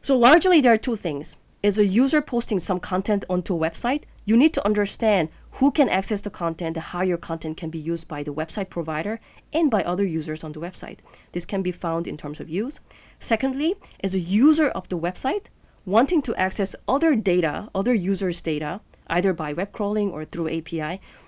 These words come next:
you need to refer to the terms of use again. If you're crawling data from other websites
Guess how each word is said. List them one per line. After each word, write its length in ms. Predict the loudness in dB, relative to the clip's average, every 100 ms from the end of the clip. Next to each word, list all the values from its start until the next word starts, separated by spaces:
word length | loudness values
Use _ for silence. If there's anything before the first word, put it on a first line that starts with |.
| -2
you 100 | 4
need 200 | 4 4
to 100 | 2
refer 340 | -2 0 0
to 140 | 0 -2
the 100 | -4
terms 280 | -4 -4 -4
of 80 |
use 200 | -4 -4
again. 320 | -6 -8 -8 -8
If 160 | -6 -4
you're 100 | -4
crawling 380 | -2 0 2
data 240 | 2 0 0
from 240 | -4 -6 -2
other 180 | 0
websites 500 | 0 -2 -2 -4 -4